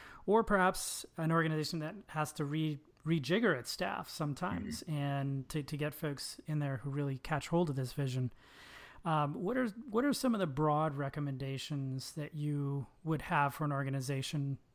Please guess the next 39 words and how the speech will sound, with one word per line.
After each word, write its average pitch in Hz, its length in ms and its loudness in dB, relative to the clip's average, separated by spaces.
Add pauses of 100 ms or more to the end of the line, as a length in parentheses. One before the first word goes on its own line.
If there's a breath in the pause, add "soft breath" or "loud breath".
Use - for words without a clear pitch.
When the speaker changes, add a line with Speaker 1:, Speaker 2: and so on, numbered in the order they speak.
Speaker 1:
to, 135 360 -6 (100)
to 139 300 -4
have 185 260 6
a 170 40 2
sustainable 147 500 -4
workforce? 143 480 -2 (580 loud breath)
And 180 200 6
if 170 120 2
you 196 80 2
can 170 180 4
put - 280 2
your 151 300 2
sort 156 260 -2
of 143 320 -4
magical 156 540 0
hat 147 300 0
on, 147 300 0
and 135 300 -2
what 165 140 4
would 151 160 0
you 143 240 0
hope 180 320 6
for 135 520 -2 (260)
down 147 200 0
the 139 100 -2
road, 135 400 -2 (600 loud breath)
um, 135 600 0
would 165 180 2
happen 135 540 -4 (260)
to, 143 200 -4
to 147 120 -4
build 151 260 0
a 147 40 0
more 143 180 0
sustainable 139 500 -2
pipeline 143 540 0
for 160 120 -8
the 151 80 -8
workforce? 131 600 -8